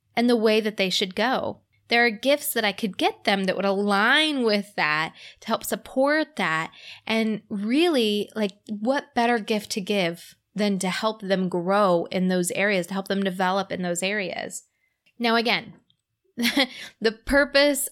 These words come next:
of this is not to add on more, but just to get you to think a little bit differently, to change your perspective. Even if it's just one quick prayer that you're able to do from this episode, from the content that we're talking about, awesome.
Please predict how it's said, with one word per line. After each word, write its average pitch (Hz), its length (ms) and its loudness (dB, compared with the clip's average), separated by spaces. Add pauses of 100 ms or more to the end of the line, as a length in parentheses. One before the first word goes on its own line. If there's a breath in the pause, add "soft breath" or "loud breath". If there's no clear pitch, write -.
of 208 340 2
this 190 300 0
is 185 140 -4
not 226 420 0
to - 220 -8
add 202 340 -2
on 185 400 -2
more, 175 400 0
but 180 180 -8
just 277 340 -2
to 294 80 -4
get 240 280 -4
you 214 120 -2
to 202 100 -2
think - 480 -4 (420 loud breath)
a 208 80 2
little 196 220 4
bit 175 140 -2
differently, 180 340 -4
to 180 100 0
change 247 300 -2
your 247 100 0
perspective. 175 680 -6 (360 loud breath)
Even 320 220 2
if 339 120 -2
it's 302 100 -2
just - 160 -2
one 233 300 0
quick 254 320 -4
prayer 180 460 -4
that - 120 -8
you're 208 140 0
able 220 260 0
to 226 120 -6
do 202 240 2
from 190 200 -4
this 180 280 -2
episode, 226 460 -2
from 190 140 -6
the 185 60 0
content 185 480 -4
that - 100 -8
we're 185 100 -6
talking 175 360 -6
about, 220 300 -2 (640)
awesome. 165 580 -6